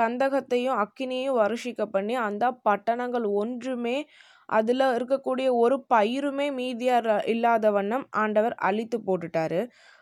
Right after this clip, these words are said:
அதே போல ஒரு அழிவை நான் இஸ்ரவேல் ஜனங்களுக்கு தருவேன், என்னோட ஜனங்களுக்கும் நான் தருவேன். எதுக்காக அப்படின்னா, அவங்க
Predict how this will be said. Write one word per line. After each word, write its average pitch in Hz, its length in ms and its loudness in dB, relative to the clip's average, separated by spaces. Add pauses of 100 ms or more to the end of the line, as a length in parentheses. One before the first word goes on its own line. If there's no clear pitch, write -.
அதே 240 440 4
போல 285 360 6
ஒரு 254 160 6
அழிவை 233 460 2
நான் 247 320 -2
இஸ்ரவேல் 233 440 -4
ஜனங்களுக்கு 202 640 -4
தருவேன், 185 580 0
என்னோட 208 440 -4
ஜனங்களுக்கும் 208 720 -4
நான் 240 320 -2
தருவேன். 190 680 -2
எதுக்காக 240 600 0
அப்படின்னா, 196 460 -2
அவங்க 247 560 0